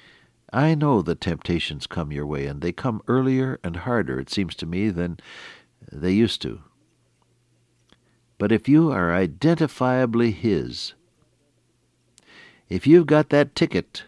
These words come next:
so to speak, on you that says, "This human being belongs to Jesus," you are going to save yourself a lot of pressures and temptations that would otherwise come to you.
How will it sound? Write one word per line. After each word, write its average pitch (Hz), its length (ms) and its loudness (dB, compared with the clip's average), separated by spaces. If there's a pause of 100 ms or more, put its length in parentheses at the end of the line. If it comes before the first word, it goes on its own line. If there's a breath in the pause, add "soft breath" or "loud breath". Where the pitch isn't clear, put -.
so 104 240 2
to 92 100 0
speak, - 460 -2
on 90 300 -4
you 113 260 2
that 76 240 -6
says, 85 480 -2 (420 loud breath)
"This 160 520 2 (160)
human 104 380 6
being 104 360 2
belongs 113 560 2
to 120 140 -2
Jesus," 110 600 -6 (1300 loud breath)
you 107 160 2
are 104 80 4
going 101 160 0
to 92 80 0
save 131 400 0
yourself 82 420 -4
a - 60 -10
lot 85 640 -4 (560)
of 78 220 -10
pressures 110 600 -4 (340)
and 85 220 -6
temptations 90 840 -4 (320)
that 90 160 -2
would 87 160 -2
otherwise 69 840 0 (480)
come 90 260 -4
to 69 180 -10
you. - 200 -14